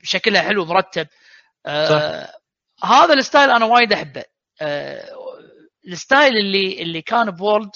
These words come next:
Speaker 1: اللي، أوكي، كجرافيكس، جرافيكس، آه، قوي،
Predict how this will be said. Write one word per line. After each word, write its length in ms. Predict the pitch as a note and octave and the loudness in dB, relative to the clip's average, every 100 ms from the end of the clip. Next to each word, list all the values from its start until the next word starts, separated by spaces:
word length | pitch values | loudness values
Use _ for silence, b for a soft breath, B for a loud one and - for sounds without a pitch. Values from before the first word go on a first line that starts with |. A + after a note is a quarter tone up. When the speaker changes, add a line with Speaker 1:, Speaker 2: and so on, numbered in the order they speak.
| - | -20
Speaker 1:
اللي، 300 | D#3+ D#3 D#3+ b b b _ _ _ - | -14 -14 -14 b b b _ _ _ -6
أوكي، 240 | G3 F3+ | -4 -4
كجرافيكس، 760 | - E3+ G3+ C#4+ A#3+ B3 - - _ _ _ _ _ D#3+ D#3 | -4 0 4 4 2 -2 -6 -6 _ _ _ _ _ -18 -16
جرافيكس، 760 | D3 G3 G#3+ B3+ - - - | -2 0 0 -4 -6 -8 -8
آه، 220 | - D3 C#3+ _ _ _ _ _ | -10 -10 -10 _ _ _ _ _
قوي، 280 | G#3 F#3+ C3 | -2 0 -4